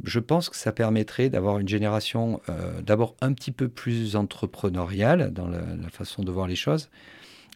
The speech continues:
et un petit peu plus en conscience de, de,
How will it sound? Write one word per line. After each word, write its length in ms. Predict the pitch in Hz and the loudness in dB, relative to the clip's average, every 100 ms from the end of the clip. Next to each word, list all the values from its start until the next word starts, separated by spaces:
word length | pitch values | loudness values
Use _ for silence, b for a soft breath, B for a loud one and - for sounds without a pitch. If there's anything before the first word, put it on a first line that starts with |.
| - | 2
et 180 | 110 117 | 8 8
un 60 | |
petit 160 | 120 127 | 6 2
peu 160 | 143 | 0
plus 300 | 127 160 135 | 2 2 4
en 180 | 120 110 - - | 6 4 0 0
conscience 800 | 151 147 - 151 147 - - - | 4 6 6 4 4 2 -4 -4
de, 400 | 95 98 95 92 | -2 2 2 2
de, 720 | 87 87 85 85 82 78 - | 0 -2 -2 -4 -4 -6 -6